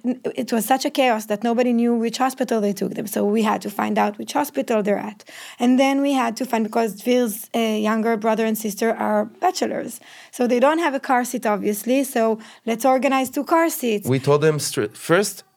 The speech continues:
Speaker 2: start going south.
Speaker 1: Yeah.
Speaker 2: Start going south, both of you, start going south. We, we'll take care of where they, where, what you need to pick up from where. We will, we'll arrange the list of what you need to buy on the way,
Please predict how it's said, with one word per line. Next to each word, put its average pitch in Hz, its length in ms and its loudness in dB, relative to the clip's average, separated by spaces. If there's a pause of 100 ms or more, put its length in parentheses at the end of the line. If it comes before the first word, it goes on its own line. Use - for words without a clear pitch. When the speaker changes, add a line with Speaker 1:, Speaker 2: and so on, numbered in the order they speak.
Speaker 2:
start 143 380 2
going 139 300 0 (140)
south. - 460 -2 (160)
Speaker 1:
Yeah. 220 300 0 (760)
Speaker 2:
Start 196 300 2
going 190 160 2
south, 113 320 -2
both 165 220 2
of 127 100 -2
you, 107 80 -2
start 147 380 0
going 151 160 2
south. 95 340 -2
We, 147 160 2
we'll 160 200 2
take 160 240 -2
care 160 160 2
of 131 280 -6 (360)
where 127 180 2
they, 127 200 2
where, 120 480 0
what 139 200 0
you 131 60 -2
need 123 160 -2
to 110 200 -6 (340)
pick 143 200 0
up 143 180 2
from - 300 -4
where. 151 260 2 (760)
We 131 160 2
will, 123 180 -2
we'll 131 220 2
arrange 127 400 2
the 117 180 2
list 123 340 -2
of 98 160 -4
what 120 160 2
you 123 60 -2
need 120 140 0
to 113 80 -6
buy 120 200 2
on 131 120 0
the 120 80 -2
way, 151 280 2